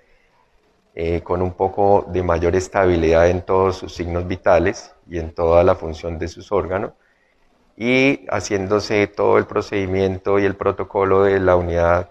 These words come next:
de quemados con las curaciones, hasta el momento con un resultado favorable. Sin embargo, por ser una quemadura de tal extensión,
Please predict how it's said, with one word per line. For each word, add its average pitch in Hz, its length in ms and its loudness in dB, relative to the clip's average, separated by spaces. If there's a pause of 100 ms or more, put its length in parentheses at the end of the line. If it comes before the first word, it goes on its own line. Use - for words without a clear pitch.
(140)
de 90 140 -6
quemados 101 720 0
con 90 200 -8
las 85 160 -4
curaciones, 85 640 -4 (760)
hasta 95 280 -2
el 87 80 0
momento 87 720 0
con 95 180 -8
un 82 160 -6
resultado 82 580 -4
favorable. 90 600 2 (1000)
Sin 85 180 -10
embargo, 85 560 2
por 85 160 -6
ser 90 180 -2
una 92 260 0 (380)
quemadura 87 540 0
de 76 100 -4 (300)
tal 101 200 2
extensión, 110 720 0